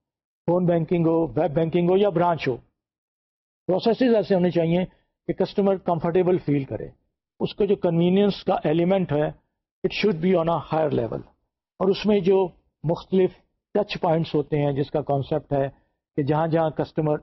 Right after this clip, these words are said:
انٹریکٹ کرتا ہے تو اس کو جو ایکسپیرینس وہاں پر آتا ہے پروسیسز کی وجہ سے، کیا وہ کمبرسم تو نہیں ہے،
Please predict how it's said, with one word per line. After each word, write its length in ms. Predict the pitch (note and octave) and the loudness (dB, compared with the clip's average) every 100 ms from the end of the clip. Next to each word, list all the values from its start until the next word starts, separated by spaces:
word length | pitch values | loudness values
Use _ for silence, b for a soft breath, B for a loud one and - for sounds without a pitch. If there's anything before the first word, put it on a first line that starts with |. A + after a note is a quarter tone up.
| - | -2
انٹریکٹ 440 | D3 D#3 D3 C3+ | 0 0 0 -2
کرتا 400 | C#3+ C3 D3+ C3+ | -6 -4 -2 0
ہے 140 | C3+ C3+ _ _ _ | -2 -4 _ _ _
تو 80 | - - | -16 -4
اس 200 | G3 - | -4 0
کو 280 | F#3+ F#3 F3 _ _ _ - | 0 0 -2 _ _ _ -2
جو 240 | D#3+ E3+ | 0 0
ایکسپیرینس 560 | D#3+ - G3 G3+ G#3 E3 | -4 -2 2 2 2 0
وہاں 160 | C#3+ | -2
پر 140 | C#3+ D3 | 0 -2
آتا 320 | C3 D#3 B2 | -2 0 0
ہے 140 | B2+ | 0
پروسیسز 560 | C3+ C3 - C3+ D3 - | -2 -4 -4 -4 -6 -4
کی 100 | D3+ | -2
وجہ 220 | C3+ C3+ C3 | 0 0 -2
سے، 100 | C#3 | -4
کیا 400 | - _ _ F3+ | -6 _ _ 0
وہ 120 | F3+ | 0
کمبرسم 540 | - E3+ E3 F3+ G3+ F#3+ | 0 0 0 0 0 0
تو 140 | F#3+ | 0
نہیں 280 | E3+ E3 | 0 0
ہے، 100 | E3+ | 0